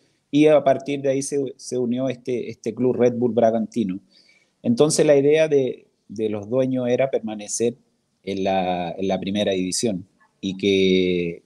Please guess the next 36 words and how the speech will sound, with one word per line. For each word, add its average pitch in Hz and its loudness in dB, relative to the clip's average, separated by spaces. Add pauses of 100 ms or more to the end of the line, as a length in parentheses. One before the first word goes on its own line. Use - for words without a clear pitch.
creo 104 2
que 107 4
eso 101 0
lo 101 2
conseguimos, 104 2 (280)
eh, 92 0
gracias 101 2
a 95 0
los 92 0
jugadores, 110 4
gracias 104 -2
al 92 -16
club, 143 0
que 92 -6
tiene 101 -4
una, 92 -6 (460)
tiene 104 0
una, 92 -4 (400)
una 95 -2
propuesta 104 2
muy 110 4 (500)
definida. 101 2 (800)
Eh, 107 6
ha 151 4
sido 175 2
una 170 0
experiencia 143 0 (240)
muy, 143 -4
muy 139 2
buena 127 -2 (140)
y 110 -4
muy 135 2
diferente 139 0
a 135 4
los 123 2
otros 123 -4